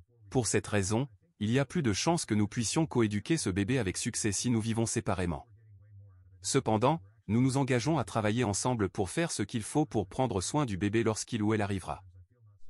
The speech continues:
Nos enfants vont très bien en ce moment, et ils semblent très heureux et en sécurité avec l'organisation actuelle de nos vies et de notre maison. Nous voulons donc rester comme ça pour le moment. Je ne sais pas si je comprends vraiment dans quoi je m'engage.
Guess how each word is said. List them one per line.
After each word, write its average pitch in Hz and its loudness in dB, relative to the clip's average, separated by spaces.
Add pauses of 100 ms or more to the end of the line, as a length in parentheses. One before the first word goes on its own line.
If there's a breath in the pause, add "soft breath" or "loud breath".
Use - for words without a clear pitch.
(300)
Nos 107 2
enfants 151 2
vont 123 0
très 127 -2
bien 113 0
en 123 0
ce 98 -2
moment, 95 2 (280)
et 104 2
ils 110 0
semblent 127 0
très 131 -2
heureux 123 2
et 110 2
en 85 0
sécurité 113 -2
avec 98 0
l'organisation 101 0
actuelle 123 -2
de 95 0
nos 107 4
vies 113 0
et 107 -2
de 104 0
notre 101 0
maison. 85 -2 (960)
Nous 107 4
voulons 139 4
donc 151 2
rester 120 -2
comme 113 2
ça 117 -2
pour 117 0
le 104 4
moment. 85 0 (960)
Je 104 0
ne 123 4
sais 120 0
pas 180 2
si - -2
je 117 0
comprends 127 0
vraiment 123 2
dans 113 2
quoi 127 0
je 107 0
m'engage. 85 -2